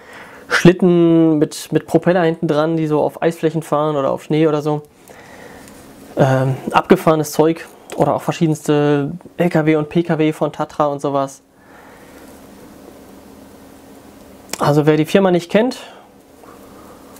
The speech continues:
und sich auch ein fortgeschritteneres, also ein Modell für fortgeschrittenere Modellbauer zutraut, der sollte da gerne mal nachgucken, was er da so findet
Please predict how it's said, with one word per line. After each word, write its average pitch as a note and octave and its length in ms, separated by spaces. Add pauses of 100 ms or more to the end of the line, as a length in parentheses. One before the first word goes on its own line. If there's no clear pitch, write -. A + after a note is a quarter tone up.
(200)
und D3+ 340
sich - 240
auch D3+ 180
ein D3+ 240
fortgeschritteneres, F3+ 800
also C#3+ 160
ein C#3+ 100
Modell D#3 320
für E3 160
fortgeschrittenere D#3+ 680
Modellbauer D#3 460
zutraut, D3 440 (680)
der - 100
sollte C3 220
da C3+ 260 (560)
gerne F#3 200
mal E3+ 160
nachgucken, F3 460
was D3+ 160
er D3 100
da C#3+ 120
so C#3+ 80
findet E3+ 360